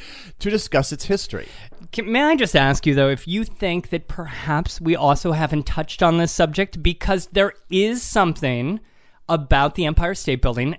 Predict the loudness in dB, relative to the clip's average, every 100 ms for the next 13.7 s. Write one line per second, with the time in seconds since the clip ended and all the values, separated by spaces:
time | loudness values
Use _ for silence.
0 | -6 -4 -2 -4 -4 0 0 0 -2 -4
1 | -12 -16 -20 _ -4 -4 -6 -8 -6 -6
2 | -4 -6 -4 -4 0 0 0 -2 -2 -2
3 | -2 -2 -2 -2 -2 -2 -2 -4 -2 -2
4 | -4 -2 2 2 2 -2 -10 -14 -18 -4
5 | -2 0 -2 -6 -2 -2 -2 -8 _ -8
6 | -2 0 0 -2 -10 -14 -20 _ 0 2
7 | 2 2 2 2 2 2 2 2 2 2
8 | 2 0 -4 -10 -20 -8 -2 -2 -4 -10
9 | 0 4 4 2 0 -2 -6 -6 -2 2
10 | 2 2 2 2 2 0 -2 -2 -4 -8
11 | _ _ -6 -4 6 8 8 6 2 2
12 | 0 0 -2 -4 -2 0 2 4 4 4
13 | 0 0 2 2 2 0 -4